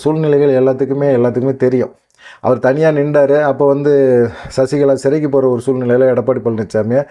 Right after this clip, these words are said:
அவசர அவசரமா முதலமைச்சராக்கிட்டு போறாங்க. அவர் வந்து ஓ பி எஸ் மாதிரி எடப்பாடி பழனிசாமி இருப்பாருன்னு அவங்க நம்பினாங்க. ஆனா, அவங்க நம்பிக்கையை வந்து ஏமாத்துனது எடப்பாடி பழனிசாமி. ஓ பி எஸ் இப்ப வந்து திரும்பவும் வந்து இது பண்ணாரு. ஆனா,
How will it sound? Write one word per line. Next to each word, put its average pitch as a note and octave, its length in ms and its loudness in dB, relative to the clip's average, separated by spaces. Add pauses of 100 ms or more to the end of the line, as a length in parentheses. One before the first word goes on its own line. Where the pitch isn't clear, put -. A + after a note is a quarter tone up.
(360)
அவசர B2+ 440 0
அவசரமா A#2+ 500 -2
முதலமைச்சராக்கிட்டு A#2+ 720 -2 (140)
போறாங்க. A#2 340 0 (400)
அவர் D3 300 0
வந்து C#3 160 -2 (100)
ஓ B2+ 120 2
பி C3+ 120 0
எஸ் - 180 -14
மாதிரி A2 200 -2 (400)
எடப்பாடி C3 360 0
பழனிசாமி B2+ 460 -2 (160)
இருப்பாருன்னு C#3 480 0
அவங்க A2+ 240 -2
நம்பினாங்க. A#2+ 400 -2 (340)
ஆனா, F2+ 180 -6
அவங்க B2+ 240 0
நம்பிக்கையை C3+ 380 -2
வந்து A#2+ 160 -4 (160)
ஏமாத்துனது C3+ 560 -2
எடப்பாடி A#2 320 -2
பழனிசாமி. F#2 440 -6 (420)
ஓ B2+ 100 2
பி E3 120 -2
எஸ் D3+ 160 -4
இப்ப C#3+ 160 -2
வந்து C#3+ 220 0
திரும்பவும் C3 360 0
வந்து A#2+ 200 0
இது A#2 80 -4
பண்ணாரு. G2 340 -4 (120)
ஆனா, C3 120 0